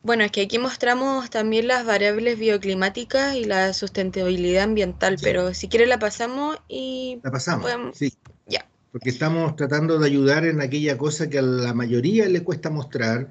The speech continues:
Speaker 1: Mm.
Speaker 2: que es
Speaker 1: La
Speaker 2: poder
Speaker 1: estructura.
Speaker 2: mostrar claramente la estructura para que quien mire el proyecto li-, pueda rápidamente interpretarlo, leerlo con facilidad,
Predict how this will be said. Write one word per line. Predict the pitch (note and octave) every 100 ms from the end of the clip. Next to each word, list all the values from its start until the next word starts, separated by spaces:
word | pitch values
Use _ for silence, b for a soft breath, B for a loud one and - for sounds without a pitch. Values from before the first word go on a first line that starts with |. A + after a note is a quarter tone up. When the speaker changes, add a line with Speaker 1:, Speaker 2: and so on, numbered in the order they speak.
| B
Speaker 1:
Mm. | F#3+ F3 B
Speaker 2:
que | - C3 D3
es | D#3 - - -
Speaker 1:
La | _ _ _
Speaker 2:
poder | - B2+ D3
Speaker 1:
estructura. | D#3 E3
Speaker 2:
mostrar | B2+ F3 - F#3 E3
claramente | D#3+ D#3+ D#3 D3+ D#3 E3+ D#3+
la | C#3
estructura | B2 A#2 A2+ - F#3+ B2 B2+ D3
para | C#3+ B2
que | A2+ A#2+ A2+
quien | C3 B2 C3+
mire | B3 E3+
el | A#2
proyecto | B2 A#2+ C3+ C3+ D#3
li-, | C3+ D3+ - - -
pueda | - D3+ C#3
rápidamente | A#2 F#3 F#3 D#3 D#3+ D#3 D#3+
interpretarlo, | C#3 C3+ A2+ A#2 A2+ D3+ C3+ B2+
leerlo | C3+ A#2+ B2 C#3+ B2 B2 B2
con | A#2
facilidad, | A2+ A#2+ D3+ D#3 C3+ B2+ C#3